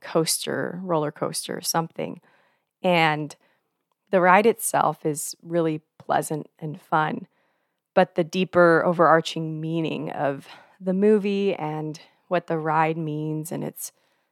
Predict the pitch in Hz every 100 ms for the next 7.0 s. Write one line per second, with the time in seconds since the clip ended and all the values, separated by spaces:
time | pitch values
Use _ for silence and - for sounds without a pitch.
0 | _ 175 147 147 - 175 165 156 151 151
1 | - 151 156 160 165 - 151 - 151 147
2 | - _ _ _ _ _ _ _ _ 170
3 | 175 180 180 180 180 - _ _ _ _
4 | 160 165 160 160 156 156 151 - _ _
5 | _ - 165 151 160 165 165 - 156 -
6 | - - 170 165 160 160 160 156 185